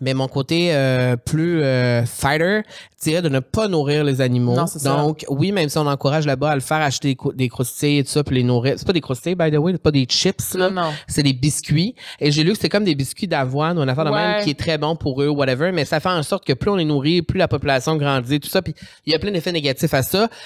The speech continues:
Speaker 1: Mais au-delà de ça, si tu y vas puis tu les nourris pas puis que tu
Speaker 2: Mhm.
Speaker 1: fais juste vivre l'expérience,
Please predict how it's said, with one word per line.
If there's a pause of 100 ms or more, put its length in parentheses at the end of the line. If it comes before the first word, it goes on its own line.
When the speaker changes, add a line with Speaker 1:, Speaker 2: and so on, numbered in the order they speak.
(120)
Speaker 1:
Mais
au-delà
de
ça, (640)
si
tu
y
vas
puis
tu
les
nourris
pas
puis
que
tu
Speaker 2:
Mhm.
Speaker 1:
fais
juste
vivre
l'expérience,